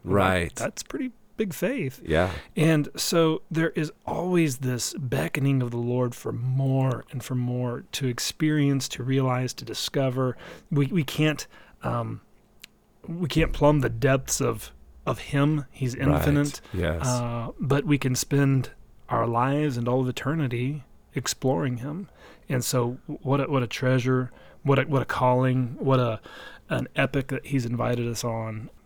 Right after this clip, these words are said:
Speaker 2: Man, if I can just invite people on the journey
Speaker 1: Yeah.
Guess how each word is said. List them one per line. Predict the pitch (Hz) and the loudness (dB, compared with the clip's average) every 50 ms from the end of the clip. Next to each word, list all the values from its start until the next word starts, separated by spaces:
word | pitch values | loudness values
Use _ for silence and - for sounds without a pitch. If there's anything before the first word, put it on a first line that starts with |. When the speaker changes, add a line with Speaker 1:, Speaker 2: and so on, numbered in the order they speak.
| _ | _
Speaker 2:
Man, | 220 160 127 117 120 117 | -12 -8 -8 -6 -6 -8
if | 107 117 | -8 -8
I | 117 | -6
can | 123 127 | -6 -6
just | 117 110 - - - - - _ _ - - _ - | -6 -8 -10 -14 -16 -20 -20 _ _ -20 -20 _ -10
invite | 139 117 104 - - - - - | -8 -6 -4 -4 -4 -6 -6 -6
people | - 135 131 131 139 131 | -4 -4 -4 0 0 2
on | 131 131 131 | 2 2 2
the | 127 | 0
journey | 117 123 123 127 131 135 135 135 131 131 - - _ - - - - _ _ - | 0 -2 -2 0 2 2 2 0 0 -4 -8 -14 _ -20 -20 -20 -20 _ _ -10
Speaker 1:
Yeah. | - 67 71 73 73 | -6 -6 -4 -4 -6